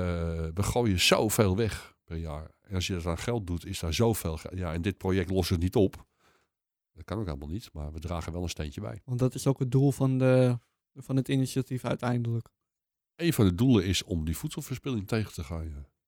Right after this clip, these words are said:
Speaker 2: Dat is nu
Speaker 1: Ja.
Speaker 2: natuurlijk nog veel te, veel te veel.
Speaker 1: Nou, ik vind dat veel te veel. En als je die cijfers ziet, is dat echt, eh, eh,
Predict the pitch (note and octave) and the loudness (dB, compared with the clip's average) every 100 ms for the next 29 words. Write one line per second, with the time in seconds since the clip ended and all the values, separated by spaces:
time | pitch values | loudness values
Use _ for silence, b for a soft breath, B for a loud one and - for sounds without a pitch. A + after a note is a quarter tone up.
0 | _ _ B2 A#2+ A#2+ C3+ C3 C3 B2+ C3 | _ _ -18 -12 -2 0 0 0 -2 -2
1 | - C3+ C3 - B2+ B2 - C#3 B2+ - | -2 0 0 2 0 0 -4 -10 -10 -8
2 | B2 A2+ _ _ _ _ _ - F#2+ - | -6 -6 _ _ _ _ _ -12 -8 -6
3 | B2 - G2 F2+ - G#2 E2 D#2+ B2 D3 | -2 0 2 0 2 2 2 0 -2 -2
4 | - A2 G2 - F#2 - A2+ G#2 F#2+ - | -6 -6 -4 -4 -4 -2 0 -2 -2 -4
5 | E2 D#2+ E2+ F#2 F#2 - F2 E2 D#2 D#2+ | -4 -4 -6 -4 -6 -4 -4 -4 -6 -6